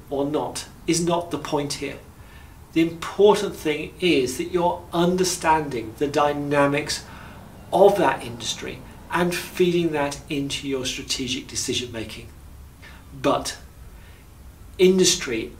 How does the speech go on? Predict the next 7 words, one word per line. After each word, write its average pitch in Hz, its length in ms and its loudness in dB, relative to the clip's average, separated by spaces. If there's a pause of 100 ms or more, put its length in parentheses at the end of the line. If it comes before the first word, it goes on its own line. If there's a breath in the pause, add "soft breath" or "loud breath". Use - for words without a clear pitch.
(100)
only 180 400 8
explains 123 1080 -2 (200)
a 139 160 0
part 131 640 -2
of - 60 -12
firm 123 380 -6
performance. - 640 -10